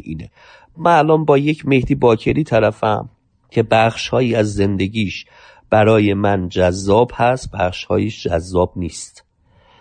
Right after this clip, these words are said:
و من می‌خوام فیلمی راجع به این آدم بسازم. خب من چه راهی دارم، چه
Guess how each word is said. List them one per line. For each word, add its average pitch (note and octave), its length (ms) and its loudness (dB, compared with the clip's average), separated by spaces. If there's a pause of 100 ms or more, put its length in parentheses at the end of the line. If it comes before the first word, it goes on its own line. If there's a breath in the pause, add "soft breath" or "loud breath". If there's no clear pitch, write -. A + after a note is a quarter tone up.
(220 soft breath)
و C3 100 4
من D#3 140 2
می‌خوام D#3 420 0
فیلمی F3 540 0
راجع C#3 320 4
به D3 60 4
این C#3 380 0
آدم G2 420 2
بسازم. E2 560 -6
خب C#3+ 180 -2
من C#3 240 0 (300)
چه - 280 2
راهی F2+ 360 2
دارم، F2 400 -4
چه F#2+ 420 0